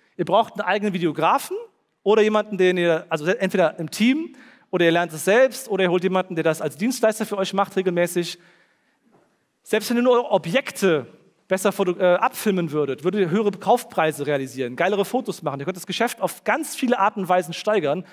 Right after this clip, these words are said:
solange ihr es einfach mal online stattfinden lasst. Und hier kommt man relativ schnell voran.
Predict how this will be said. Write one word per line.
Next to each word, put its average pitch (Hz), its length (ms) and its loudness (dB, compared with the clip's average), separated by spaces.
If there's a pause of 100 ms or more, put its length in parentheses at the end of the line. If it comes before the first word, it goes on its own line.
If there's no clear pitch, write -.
(240)
solange 196 240 0
ihr - 20 0
es 202 80 -4
einfach 214 200 -2
mal 190 140 2
online 220 300 2
stattfinden 196 500 -4
lasst. - 380 -8 (540)
Und 180 80 -4
hier 202 80 2
kommt 240 160 0
man 208 100 4
relativ 226 320 2
schnell 202 200 0
voran. 170 380 -2